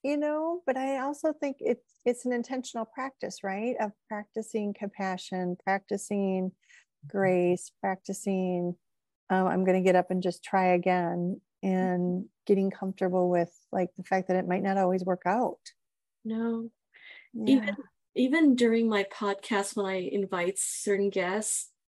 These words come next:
Speaker 2: I find myself going, "Am I enough to even ask them to be on my show?"
Speaker 1: Uh, I think that's such a normal, and thank you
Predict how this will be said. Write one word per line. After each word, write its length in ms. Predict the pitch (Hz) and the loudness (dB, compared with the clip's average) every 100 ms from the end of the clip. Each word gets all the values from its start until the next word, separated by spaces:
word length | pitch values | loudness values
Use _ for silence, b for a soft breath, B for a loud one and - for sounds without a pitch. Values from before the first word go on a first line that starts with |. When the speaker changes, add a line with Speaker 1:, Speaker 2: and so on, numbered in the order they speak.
| - | -2
Speaker 2:
I 120 | 214 | -2
find 340 | - 220 214 | 0 2 2
myself 380 | 220 214 214 202 | 2 0 0 0
going, 300 | 208 202 196 - b _ _ - | 0 0 -2 -6 b _ _ 0
"Am 140 | 214 | 4
I 120 | 214 226 | 6 6
enough 380 | 226 208 208 - | 6 6 2 0
to 180 | - | -4
even 180 | 202 196 | -2 -2
ask 360 | - 160 185 - | -2 -2 -2 0
them 300 | 247 254 269 | 2 4 2
to 100 | - | 0
be 140 | 240 254 | 0 2
on 140 | 233 | 4
my 180 | 233 233 - | 2 0 -4
show?" 540 | - - 247 240 254 269 _ _ _ _ _ _ - | -12 -4 0 2 0 -4 _ _ _ _ _ _ -6
Speaker 1:
Uh, 180 | 214 | -4
I 40 | 208 _ _ _ _ _ _ | -6 _ _ _ _ _ _
think 180 | 294 277 | -4 0
that's 260 | 277 262 - | 0 0 -2
such 220 | 247 247 | -4 0
a 80 | 240 | 0
normal, 600 | 226 208 214 226 226 233 | 0 0 0 2 2 2
and 280 | 226 226 - | 0 0 2
thank 240 | 330 | 2
you 80 | - | 6